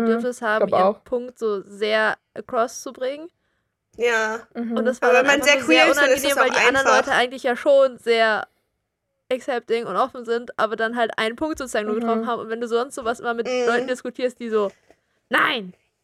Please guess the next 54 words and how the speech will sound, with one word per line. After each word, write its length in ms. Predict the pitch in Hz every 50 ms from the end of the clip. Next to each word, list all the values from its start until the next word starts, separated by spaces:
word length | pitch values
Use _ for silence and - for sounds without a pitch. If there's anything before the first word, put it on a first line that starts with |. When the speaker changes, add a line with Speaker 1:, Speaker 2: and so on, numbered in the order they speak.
| _ _ _
Speaker 3:
Wenn 160 | - 294 302
du 60 | 349
auch 200 | - - - -
genug 360 | - 440 381 381 415 453 466 440
Shit 280 | - - 415 440 208
schon 180 | 220 294 370 339
in 80 | 330
Speaker 2:
Mhm. 40 | 320
Speaker 3:
deinem 220 | 320 302 330 320 311
Leben 280 | 302 320 370 359 349 339
gehört 400 | 339 311 285 330 339 359 359 330
hast, 180 | 277 277 -
dann 140 | 285 262 269
bist 200 | - 349 330 -
du 40 | 370
halt 160 | 330 330 302 285
auch 120 | 294 -
irgendwann 340 | - - 311 320 285 294 277
nicht 160 | 285 330 285
mehr 140 | 320 302 285
so 80 | 277 269
ready, 300 | 262 269 294 294 330 311
mit 120 | 277 269 277
Leuten 300 | 269 269 277 277 - 277
zu 140 | - - 247
diskutieren 640 | 254 262 - - 247 240 - - 262 262 285 262
oder 200 | 214 247 254 190
Speaker 1:
Ja. 60 | -
Speaker 3:
denen 180 | 214 226 214 214
irgendwas 340 | 247 277 285 294 285 285 -
zu 80 | - 285
Speaker 2:
Ja. 40 | 233
Speaker 3:
erklären. 440 | 233 240 240 233 247 233 233 240 233 - - - - - -
Weil 100 | - 240
du 80 | 262 269
bist 140 | 254 294 -
so, 60 | -
ich 140 | - 285 277
muss 340 | 294 330 339 - - - - -
konstant 560 | - - 302 311 349 349 - 349 302 247 247
meine 240 | 262 269 269 262 -
eigene, 320 | - 240 269 302 302 285 233
äh, 240 | 233 247 - - - - - -
sozusagen 360 | 269 262 254 - 302 269 -
Existenz 680 | - 240 254 - - 277 - - - 285 254 294 285
verteidigen. 880 | - - 254 262 - 262 220 220 220 214 208 220 220 208 214 220 226 269 - - - - - - _ _ _
Und 80 | 233 226
dann 180 | 226 240 247
geht 160 | 240 254 - -
man 180 | 254 262 240
immediately 760 | - 277 269 277 294 330 370 392 403 370 381 381 - 339 339 349
Speaker 2:
Ja. 80 | 320
Speaker 3:
auf 100 | 330 -
Defense. 800 | - 330 349 349 - - 254 135 123 123 127 - - - - -